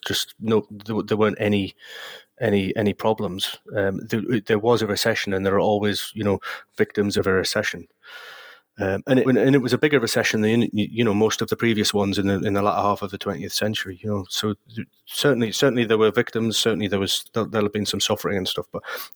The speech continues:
I, you know, I don't, I don't know that it was some sort of something existentially different to any other recession that needed, you know,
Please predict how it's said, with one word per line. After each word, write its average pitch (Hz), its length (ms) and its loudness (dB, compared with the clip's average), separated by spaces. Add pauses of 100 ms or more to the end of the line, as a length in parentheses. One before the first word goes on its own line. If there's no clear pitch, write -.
I, 107 80 0 (340)
you 113 120 -6
know, 104 80 0
I 98 60 0
don't, 110 200 0
I 110 60 0
don't 107 180 0
know 104 120 4
that 104 120 2
it 101 60 2
was 95 180 -2
some 101 300 0
sort 95 260 -4
of - 320 -14
something 110 340 -2
existentially 107 640 -2
different 101 420 -2
to 101 180 -2 (420)
any 107 200 2
other 104 120 2
recession 95 520 0
that - 120 -4
needed, 101 460 -2 (720)
you 98 100 -2
know, 90 220 0